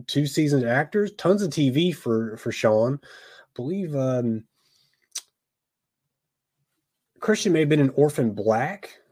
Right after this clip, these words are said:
which is a, is a favorite of mine. Um, he's done a lot of T V. But, you know, Nala, Nala Joss Ellsworth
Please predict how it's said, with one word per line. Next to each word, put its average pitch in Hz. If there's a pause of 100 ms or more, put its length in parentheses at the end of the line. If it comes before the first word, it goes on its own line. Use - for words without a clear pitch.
which 151
is 156
a, 151 (280)
is 139
a 131
favorite 147
of 143
mine. 151 (1600)
Um, 113 (1200)
he's 151
done 175
a 127
lot 104
of 90
T -
V. 95 (1600)
But, 156
you 175
know, 165
Nala, 139
Nala 151
Joss 135
Ellsworth 117